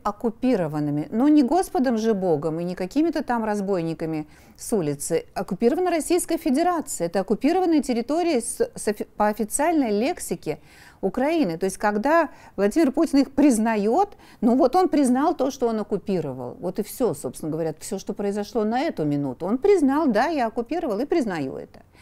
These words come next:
Вот Леонид считает, что не остановится. Восемь лет они все-таки стояли на каких-то вот этих позициях.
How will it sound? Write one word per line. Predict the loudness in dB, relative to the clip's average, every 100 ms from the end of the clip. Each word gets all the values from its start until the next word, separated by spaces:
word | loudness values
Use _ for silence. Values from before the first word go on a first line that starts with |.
| -20 -20 -20 -20 -12
Вот | -6 -2 0 0
Леонид | 0 2 0 -2
считает, | -4 -2 -2
что | -2
не | -2 -2
остановится. | -4 -6 -4 -6 -6 -6
Восемь | -4 -2 -2
лет | -2 -2
они | -2 -2
все-таки | -2 -4 -4 -6
стояли | -4 -2 -2 -2
на | -4 -4
каких-то | -6 -8 -8 -6
вот | -4 -4
этих | -6 -8
позициях. | -12 -10 -10 -12 -16